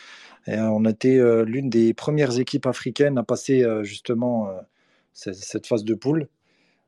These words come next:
euh, avec la, une génération dorée. Mais, euh, je pense que là, cette année, euh, on a également de, de bons joueurs. On a des, des fa-, on a des,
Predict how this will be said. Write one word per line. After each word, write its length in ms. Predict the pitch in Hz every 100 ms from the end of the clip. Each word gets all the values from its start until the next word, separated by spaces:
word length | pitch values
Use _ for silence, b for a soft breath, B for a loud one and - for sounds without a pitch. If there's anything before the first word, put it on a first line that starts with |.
| _
euh, 60 | 120
avec 640 | 98 95 98 92 107 -
la, 140 | 107 104
une 460 | 104 110 107 117
génération 580 | 107 120 117 117 - 123
dorée. 380 | 120 113 143 - _ B B B -
Mais, 240 | 127 143
euh, 240 | 135 127 127
je 100 | -
pense 200 | 185 -
que 100 | 143
là, 220 | 156 151
cette 280 | - 131 135
année, 360 | 139 156 147
euh, 160 | 123 113
on 160 | 117
a 160 | 170 180
également 360 | 143 147 151 147
de, 220 | 131 123
de 120 | 131
bons 180 | 127 151
joueurs. 520 | 135 143 170 165 - 120
On 100 | 123
a 140 | 123
des, 380 | 113 117 120 113
des 140 | 113
fa-, 220 | 113 - -
on 160 | 117
a 120 | 120 120
des, 460 | 110 101 101 98